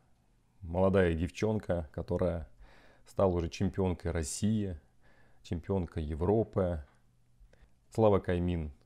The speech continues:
звезда юношеского ГО, чемпион Европы многократный, чемпион России в юношеских категориях.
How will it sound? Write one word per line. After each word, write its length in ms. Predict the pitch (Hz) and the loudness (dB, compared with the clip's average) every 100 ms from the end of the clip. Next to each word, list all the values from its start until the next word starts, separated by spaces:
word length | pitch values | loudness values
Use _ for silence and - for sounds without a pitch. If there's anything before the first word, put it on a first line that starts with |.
| _ _ _ _ | _ _ _ _
звезда 640 | 92 87 92 87 90 82 - | -4 0 0 2 0 -2 -4
юношеского 640 | 92 92 85 - - 78 78 | -2 -2 -2 -6 -8 -6 -4
ГО, 240 | 87 110 | -4 -6
чемпион 640 | 95 - 73 92 90 85 | -8 -12 -8 -4 -4 -4
Европы 500 | 76 85 92 110 107 | -4 0 4 4 4
многократный, 760 | 95 90 90 85 87 87 87 82 | 0 2 -2 -2 -4 -4 -8 -14
чемпион 500 | - - 87 85 80 _ _ - _ _ _ - | -12 -8 -6 -6 -8 _ _ -20 _ _ _ -6
России 680 | 87 87 - 110 110 101 87 _ _ | -4 -2 -2 0 2 0 -4 _ _
в 40 | |
юношеских 480 | 92 92 92 - 87 | -2 0 -2 -4 -8
категориях. 600 | - 90 87 85 80 - | -6 -4 -2 -2 -6 -10